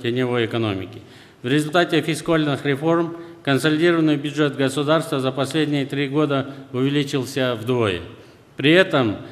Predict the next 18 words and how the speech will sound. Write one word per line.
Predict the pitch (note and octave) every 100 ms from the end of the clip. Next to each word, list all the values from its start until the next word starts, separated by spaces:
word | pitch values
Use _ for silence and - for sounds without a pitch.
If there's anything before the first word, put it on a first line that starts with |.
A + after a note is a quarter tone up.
| - -
мы | A#2+ B2 F3 E3+ D#3
не | C3+ E3+
вводили | D#3+ F3 F3 E3+ C3+
новые | C3 C#3 C3+ B2+ B2+
виды | C3+ C3 B2
налогов | B2 C3+ D#3+ D#3+ D#3
и | C#3+
не | D3+ D#3+
повышали | D3+ C3+ C3 C#3+ D3 C#3+ B2+ - - -
ставки | - C#3+ C#3 C3
существующих. | A#2 C#3 A#2+ B2+ - B2 A2 F2 - -
Сегодня | C3+ C#3 E3+ D3+ C3+ - - -
налог | C3+ E3 D3+ -
на | C#3
прибыль | C#3 C#3 B2+ A#2+
десять | D3+ D#3 -
процентов, | D3 C#3+ D3+ C3 C3 A#2
подоходный | C3 C3+ B2+ E3+ C#3+ C3